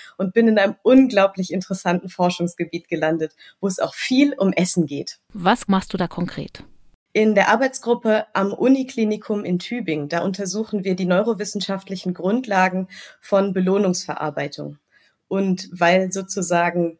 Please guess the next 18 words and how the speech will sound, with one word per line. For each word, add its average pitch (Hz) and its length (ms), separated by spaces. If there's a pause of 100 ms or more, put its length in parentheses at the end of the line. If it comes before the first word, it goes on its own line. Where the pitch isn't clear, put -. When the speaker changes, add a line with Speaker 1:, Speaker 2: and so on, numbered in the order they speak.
(100)
Speaker 1:
die 175 540
erste 254 480
Belohnung, 202 640
die 190 240
es, 196 220
äh, 180 200
für 175 140
Lebewesen 196 640
auf 185 140
der 180 160
Welt 170 260
gab, 202 340
das 180 160
Essen 180 380
und 190 140
die 180 60
Nahrungsaufnahme 220 920
ist, - 280